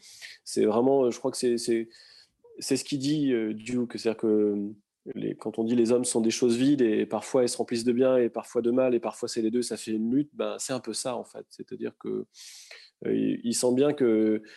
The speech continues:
il est, il est capable de faire des choses qui sont, euh, qui sont extrêmement, euh, difficiles, mais lui, ce qu'il fait quand il, quand il passe à l'acte et qu'il, il est dans, dans la violence, euh, il le fait jamais de manière, euh,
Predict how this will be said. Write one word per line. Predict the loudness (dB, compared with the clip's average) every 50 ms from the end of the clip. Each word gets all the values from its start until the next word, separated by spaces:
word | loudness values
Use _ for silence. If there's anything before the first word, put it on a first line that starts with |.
| -20 -20 -20 -20 _ _
il | -12 -8 -6 -4 -2 0 2
est, | 2 2 2 2 2 0 0 -4 -6 -8 -6
il | -6 -4 -2 -2
est | 0
capable | -2 -2 -2 0 -2 0 0
de | -2
faire | -2 -2 -2 -2
des | -2 -2
choses | -2 -2 -2 -4 -4
qui | -6 -8 -8
sont, | -8 -4 -4 -2 -2 -2 -2 -4 -6 -8 -12 -16 _ _ _ _ _ _ _ _ _ _ _ _ _ _ _ -14 -12 -8
euh, | -6 -6 -6 -6 -6 -6 -8 -8 -8 -6 -6 -6 -6 -6 -6
qui | -6 -8 -8 -6
sont | -4 -2 0 0 0 0
extrêmement, | 0 -2 -6 -6 -4 -2 0 2 2 2 4 4 2 2 2
euh, | 0 -2 -2 -2 -4 -4
difficiles, | -6 -8 -10 -10 -10 -8 -8 -6 -2 0 2 2 4
mais | 4 6 4 4 2 0 -6 -14 -20 -20 _ _ -4
lui, | -2 0 2 2 2 2
ce | 0 -2
qu'il | -2 -2 0
fait | 2 0 2
quand | 0 -2 -4 -2 -4
il, | -4 -2 -2 -2 -2 -4 -6 -10 -16 _ _ _ _ _ _ _ _ _ _ _
quand | -4 -4 -2 -2
il | 0 0
passe | 0 0 2 2
à | 2
l'acte | 2 2 2 0 -2
et | -4
qu'il, | -4 -2 -2 -2 -2 -2 -4 -4
il | -4 -2 2 2
est | 2 4
dans, | 4 2 2 2 0 0 -2 -4 -4 -4
dans | -2 0 0
la | 2 2
violence, | 2 2 2 2 4 2 2 0 0
euh, | 0 0 0 0 0
il | -2 0 0
le | 2 0
fait | 0 0 0 0
jamais | 2 2 0 2 4 2 2
de | 2 2
manière, | 0 0 0 0 0 -2 -2
euh, | -2 -2 -4 -4